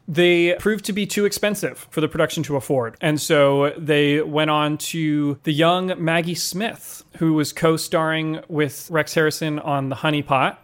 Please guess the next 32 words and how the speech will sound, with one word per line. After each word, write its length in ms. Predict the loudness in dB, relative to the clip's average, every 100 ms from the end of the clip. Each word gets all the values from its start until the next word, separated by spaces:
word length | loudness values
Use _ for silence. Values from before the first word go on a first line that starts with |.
| -6
but 120 | -4
negotiations 680 | 0 0 0 -2 -4 -4 -6
with 120 | -6
her 200 | -2 -2
broke 260 | 0 -4 -4
down. 400 | -6 -4 -6 -8 -14 -20 -12
So 160 | -4
the 100 | 0
role 240 | 4 4 4
eventually 400 | 0 -2 -2 -2
went 220 | -2 -2
to 80 | -6
the 100 | -6
twenty-six-year-old 920 | -4 -6 -4 -8 -4 -2 0 0 -4
Samantha 680 | -10 -6 -4 -2 -2 -4 -4 -2
Eggar, 380 | -2 -4 -4
who 80 | -4
had 80 | -2
just 160 | -2 -2
been 80 |
nominated 400 | -2 0 0 -2
for 140 | -2 -4
a 40 |
supporting 380 | -4 -6 -6 -4
actress 420 | -4 -4 -4 -4 -4
Oscar 480 | -4 -4 -6 -4 -4
in 180 | -6
her 120 | -6 -6
performance 460 | -4 -4 -6 -8
in 140 | -8 -8
The 80 |
Collector. 580 | -6 -4 -4 -6 -16 -18